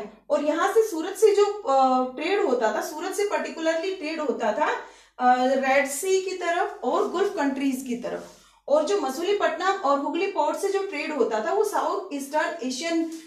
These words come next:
अ, ports, अ, क-, की तरफ जो trade होता था वो इन पोर्ट्स के through होता था, मसूलीपट्टनम, अ, पट्टम और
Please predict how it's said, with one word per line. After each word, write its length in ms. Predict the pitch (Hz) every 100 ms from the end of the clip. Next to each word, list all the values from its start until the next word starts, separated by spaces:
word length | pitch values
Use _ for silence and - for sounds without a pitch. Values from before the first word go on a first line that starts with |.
| - 254
अ, 300 | 254 254 247
ports, 600 | 269 - 285 - - -
अ, 40 | 240 240 233 233 226 - - _
क-, 320 | 269 247 247 247
की 80 | 302
तरफ 220 | 294 302
जो 140 | 311
trade 360 | - 254 277 269
होता 240 | 226 233
था 280 | 226 311 - - - _
वो 280 | 262 349 370
इन 160 | 349 415
पोर्ट्स 560 | - - - 269 262
के 60 | 302
through 220 | 277 277
होता 160 | 254 320
था, 60 |
मसूलीपट्टनम, 720 | 359 269 277 277 262 240 294 415
अ, 460 | 453 - - 240
पट्टम 320 | 233 254 302
और 360 | 277 349 - -